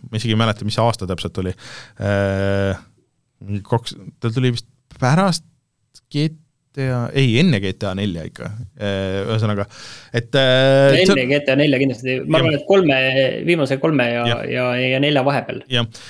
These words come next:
Speaker 1: et,
Speaker 2: Pakuks
Speaker 1: eh, mina ootaks küll huviga, et, et, et, et noh,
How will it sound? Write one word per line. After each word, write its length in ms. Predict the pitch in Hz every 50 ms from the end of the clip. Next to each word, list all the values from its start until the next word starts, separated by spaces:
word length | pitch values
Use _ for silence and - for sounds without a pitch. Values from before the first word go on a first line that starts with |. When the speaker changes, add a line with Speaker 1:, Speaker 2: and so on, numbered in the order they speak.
| - -
Speaker 1:
et, 60 | 135
Speaker 2:
Pakuks 200 | 127 - - - 147
Speaker 1:
eh, 1200 | 139 139 135 131 127 127 127 127 127 123 123 123 123 123 120 120 117 117 117 120 120 120 117 117 117 123 117 - - 147 - _ _ - 156 160
mina 300 | 165 202 277 294 247 180 151 139 143
ootaks 320 | 147 156 180 175 147 -
küll 160 | - 233 202 175
huviga, 260 | 185 175 113 107 104
et, 140 | 98 - 127
et, 240 | 127 131 127 _
et, 200 | - 147 - - _ 117
et 220 | 113 113 - -
noh, 160 | 123 117 -